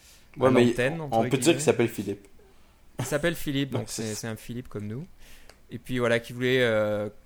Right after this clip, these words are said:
Speaker 2: que, qui demandait si on pouvait un petit peu, euh, aborder ce genre de sujet. Alors, je t'avoue qu'on n'a pas vraiment, euh, eu le temps avec toutes nos histoires là, de, de planning et de, de,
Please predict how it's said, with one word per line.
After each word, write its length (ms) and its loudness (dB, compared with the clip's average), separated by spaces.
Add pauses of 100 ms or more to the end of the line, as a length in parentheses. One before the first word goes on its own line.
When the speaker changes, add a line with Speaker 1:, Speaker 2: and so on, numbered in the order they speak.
(160)
Speaker 2:
que, 500 -10
qui 100 -20
demandait 300 -6
si 160 -8
on 80 -8
pouvait 240 -4
un 80 -6
petit 160 -14
peu, 180 -6
euh, 440 -8
aborder 400 -6
ce 360 -10
genre 200 -8
de 100 -8
sujet. 540 -4
Alors, 120 -8
je 100 -16
t'avoue 200 -10 (960)
qu'on 100 -12
n'a 120 -6
pas 200 0
vraiment, 680 -2
euh, 340 -10
eu 60 -10
le 160 -12
temps 180 -6
avec 260 -10
toutes 160 -16
nos 120 -12
histoires 480 -12
là, 120 -14
de, 260 -16
de 100 -14
planning 540 -8
et 60 -12
de, 120 -14
de, 160 -14